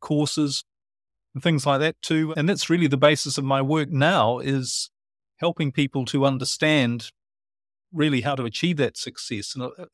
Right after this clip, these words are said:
it actually, I had a bit of a, a life-changing event in my mid-forties when I went from being a multi-millionaire and successful businessman to becoming homeless, losing everything.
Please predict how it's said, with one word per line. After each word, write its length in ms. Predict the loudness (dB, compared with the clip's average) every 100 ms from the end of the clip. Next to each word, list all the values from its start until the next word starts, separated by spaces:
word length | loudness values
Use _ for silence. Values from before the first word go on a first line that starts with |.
| -4
it 100 | -2
actually, 580 | -2 -4 -2 0 -2 -8 _ _ _ _ _ -6
I 40 |
had 120 | -2
a 60 | 0
bit 120 | 0
of 80 | 2
a, 180 | 2 2 -2 _ _ -8
a 80 | -4
life-changing 800 | 2 2 2 -2 0 2 0 -2
event 420 | 0 2 2 0
in 60 | -4
my 180 | -2 -4
mid-forties 840 | -6 -8 -4 -2 -2 -2 -4 -6
when 100 | -6
I 80 | -4
went 220 | -4 -6
from 300 | -8 -10 -10 _ _ _ _ _
being 160 | -2 0
a 40 | 0
multi-millionaire 880 | 0 -2 -2 0 2 2 2 0 -2
and 200 | -4 -12 _ _
successful 600 | -10 -8 -6 -4 -4 -4
businessman 680 | 0 0 0 -4 -2 -4 -4 -6
to 80 |
becoming 360 | -2 0 0 2
homeless, 600 | 4 4 2 0 -2 -8 -12 -6
losing 360 | -4 0 0
everything. 520 | -2 -4 -6 -6 -6